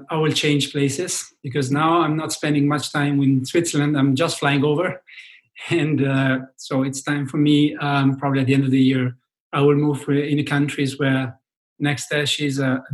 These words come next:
day-by-day presence, like the U K, Malta, and other, other jurisdictions. So, um, yeah, I'm the C E O of Nexthash. Nexthash is a,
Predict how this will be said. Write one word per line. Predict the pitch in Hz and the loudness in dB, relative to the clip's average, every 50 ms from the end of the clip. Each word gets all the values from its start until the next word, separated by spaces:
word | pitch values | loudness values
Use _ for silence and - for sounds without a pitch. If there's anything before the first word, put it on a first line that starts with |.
| 127 | -2
day-by-day | 123 147 143 143 131 139 127 139 135 131 127 | 0 0 0 0 0 -2 -2 -2 -2 -2 -4
presence, | - 147 151 151 147 156 151 156 156 151 - 147 | -6 -6 -6 -6 -6 -6 -6 -8 -8 -10 -10 -8
like | 139 135 135 135 | -8 -6 -6 -6
the | 131 135 | -6 -4
U | 135 135 135 | -4 -4 -4
K, | 135 - 147 143 135 135 | -4 -4 -2 0 0 2
Malta, | 127 127 135 131 127 123 - - | 0 0 0 -2 -4 -6 -6 -8
and | 127 123 139 143 | -8 -6 -6 -6
other, | 135 135 135 139 - 151 | -6 -6 -6 -8 -8 -8
other | 147 139 135 | -8 -8 -6
jurisdictions. | 120 - 135 127 131 143 135 - - 160 160 - - _ - - - - - - - _ - | -6 -4 -4 -4 -4 -6 -8 -8 -12 -14 -16 -18 -20 _ -16 -16 -14 -14 -14 -16 -18 _ -12
So, | - - 196 202 196 196 - - - - - | -6 -2 -2 0 2 0 0 -2 -4 -4 -2
um, | 180 180 180 180 180 175 175 175 175 175 180 - | 0 2 2 4 2 2 0 -2 -2 -4 -4 -4
yeah, | - 202 208 180 160 151 - | 0 2 2 2 0 -2 -2
I'm | 190 214 214 | -2 -2 -2
the | 214 196 | -2 -4
C | - - - 185 170 | -6 -6 -6 -2 -2
E | 165 | 0
O | 160 156 | 0 0
of | 143 | 0
Nexthash. | 131 143 139 - - - - 180 180 190 190 180 - - - | -2 -2 -4 -6 -8 -8 -4 -2 -2 -2 0 0 0 0 -2
Nexthash | 147 156 160 - - - 196 190 196 196 196 190 - 160 165 | -4 -6 -6 -8 -6 -4 -2 -2 -2 -2 -2 -4 -2 -2 -4
is | 165 147 | -4 -2
a, | 151 151 147 143 143 | -4 -4 -2 -2 -4